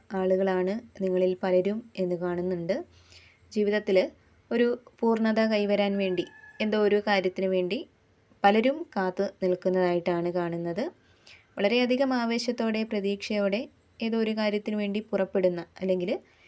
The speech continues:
കാത്തു നിൽക്കുന്ന ആളുകളാണ് നിങ്ങളെങ്കിൽ തീർച്ചയായിട്ടും ആ ഒരു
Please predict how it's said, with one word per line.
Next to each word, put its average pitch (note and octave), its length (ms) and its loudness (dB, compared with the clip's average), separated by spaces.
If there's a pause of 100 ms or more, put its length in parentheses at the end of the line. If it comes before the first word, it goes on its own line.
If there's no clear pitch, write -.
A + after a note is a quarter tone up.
(240)
കാത്തു G3 300 0
നിൽക്കുന്ന G3+ 460 0 (240)
ആളുകളാണ് F3+ 560 2 (240)
നിങ്ങളെങ്കിൽ F3 460 -4 (540)
തീർച്ചയായിട്ടും B3+ 560 2
ആ A3 80 2
ഒരു A3 180 0